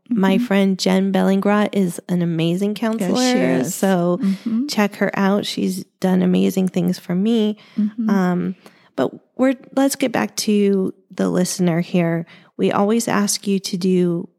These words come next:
Speaker 1: a journal. And so what we're asking you to do this time is really sit down and think about what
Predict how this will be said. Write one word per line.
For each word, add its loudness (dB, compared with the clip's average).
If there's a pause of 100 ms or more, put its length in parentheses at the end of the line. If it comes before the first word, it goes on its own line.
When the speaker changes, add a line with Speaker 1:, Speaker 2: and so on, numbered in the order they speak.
(140)
Speaker 1:
a 2
journal. -2 (420)
And 2
so 2
what 0
we're -2
asking -2
you 2
to -6
do 2
this 0
time -2
is -2
really -2
sit -8
down 2
and 2
think 0
about -2 (920)
what 0